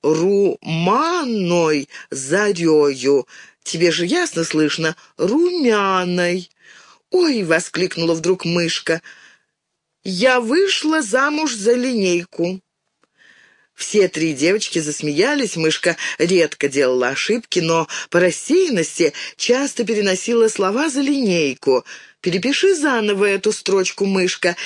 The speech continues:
и старайся быть внимательной», сказала ей Алина. Мышка начала переписывать строчку,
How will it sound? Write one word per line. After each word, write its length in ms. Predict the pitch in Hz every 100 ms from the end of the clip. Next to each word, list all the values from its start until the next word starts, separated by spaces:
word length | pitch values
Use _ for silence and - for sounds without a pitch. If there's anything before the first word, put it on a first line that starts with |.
| -
и 80 | 196
старайся 460 | 190 247 370 - 208
быть 200 | 285 302
внимательной», 880 | 349 339 190 156 - 170 170 165 - - -
сказала 580 | - - 170 165 175 165
ей 420 | 165 156 175 175 - -
Алина. 760 | - 165 165 127 120 117 113 90 - _ _ _ _ _ _ _ _ _ _ - _ _ _
Мышка 680 | - 190 220 202 - 190 190 - _ _
начала 400 | 160 180 190 165
переписывать 640 | 156 160 156 262 - 147 -
строчку, 600 | - 160 147 - 156